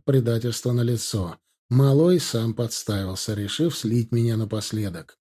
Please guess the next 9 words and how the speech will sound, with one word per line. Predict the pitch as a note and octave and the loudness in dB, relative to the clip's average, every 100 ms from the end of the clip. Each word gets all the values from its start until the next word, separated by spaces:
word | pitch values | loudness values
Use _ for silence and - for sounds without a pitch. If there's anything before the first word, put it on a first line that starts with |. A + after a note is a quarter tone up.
| _ _ _ _ _ _ | _ _ _ _ _ _
"Изгнать | F#2 A#2+ D3 G#3 A#3 F#3 | -8 -4 0 2 2 6
его | D3+ D3+ | 6 8
надо", — | D3 A#2 F2 - _ _ | 6 4 -2 -10 _ _
вовремя | - A#2 F3+ F#3 F3+ F3 | -12 -2 0 4 4 4
выразил | D3 D3 F3 D#3 D#3+ | 4 4 4 4 2
свое | C#3 A#2 A#2+ D3 | 0 -2 2 4
ангажированное | C#3+ A#2+ A2 C3 D3 C#3+ C3+ B2+ | 4 2 2 2 4 4 4 4
мнение | A#2+ B2+ C3 B2+ | 4 4 4 2
Болтик. | A2 A#2 G#2+ - D#2+ | 2 0 -2 -6 -14